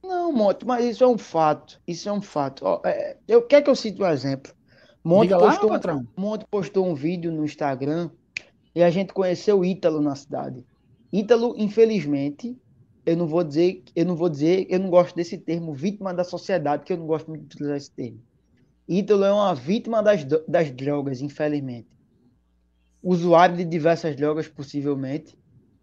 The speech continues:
Speaker 1: mas foi um dos caras que participou do vídeo da gente. E um menino super do bem. Infelizmente, tá no mundo das drogas. E certamente, se não fosse as drogas, ele poderia tá vivendo outra coisa.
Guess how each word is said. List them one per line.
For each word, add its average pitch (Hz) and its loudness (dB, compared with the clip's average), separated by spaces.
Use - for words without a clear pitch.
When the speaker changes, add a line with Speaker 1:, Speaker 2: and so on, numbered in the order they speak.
Speaker 1:
mas 185 2
foi - 2
um 233 -4
dos 240 -4
caras 208 2
que 220 -10
participou 202 0
do 202 -2
vídeo 185 -6
da 220 4
gente. 147 -4
E 226 -4
um 240 0
menino 226 -4
super 233 2
do 254 0
bem. 160 -2
Infelizmente, 247 4
tá 208 0
no 202 -8
mundo 190 -10
das 190 -2
drogas. 135 -4
E 196 -2
certamente, 285 4
se 214 -8
não 226 -4
fosse 214 0
as 180 0
drogas, 175 0
ele 185 0
poderia 185 -2
tá 190 -2
vivendo 175 -4
outra 226 -2
coisa. 147 -4